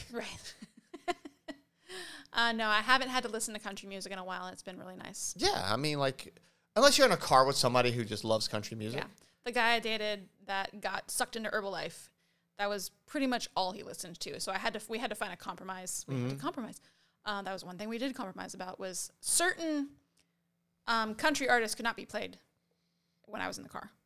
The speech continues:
Speaker 1: So
Speaker 2: I mean, I like certain country music.
Speaker 1: I like, I've developed a liking for
Speaker 2: I have a sneeze coming up.
Speaker 1: Oh, bless you.
Speaker 2: <coughs>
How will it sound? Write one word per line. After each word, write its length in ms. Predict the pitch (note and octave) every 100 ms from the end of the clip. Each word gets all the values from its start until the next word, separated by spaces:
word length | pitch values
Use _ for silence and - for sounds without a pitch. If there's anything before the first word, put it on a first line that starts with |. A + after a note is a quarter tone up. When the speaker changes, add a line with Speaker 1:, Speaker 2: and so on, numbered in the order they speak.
| _ _ _ _ _ _ _ _ _ _ _ _ _
Speaker 1:
So 140 | - -
Speaker 2:
I 20 |
mean, 140 | A3 G#3+
I 100 | F#3+
like 200 | D4 E4+
certain 320 | - B2+ A#2+
country 380 | B2+ G#2+ - B2
music. 480 | A#2 C3+ A#3+ B3 - - -
Speaker 1:
I 120 | B3+
like, 480 | C#4 D4 D#4 - - -
I've 220 | C4 C4
developed 340 | G#3 B3 D4 F4+
a 40 |
liking 360 | D#4 C#4 C#4 -
for 160 | A#3
Speaker 2:
I 100 | A3+
have 20 | G#3+
a 40 |
sneeze 320 | A3+ C#3+ C3+
coming 200 | - A#2 E3+
up. 100 | - D#3 -
Speaker 1:
Oh, 100 | F4+ - -
bless 220 | F4+ -
you. 60 |
Speaker 2:
<coughs> 60 | D#4+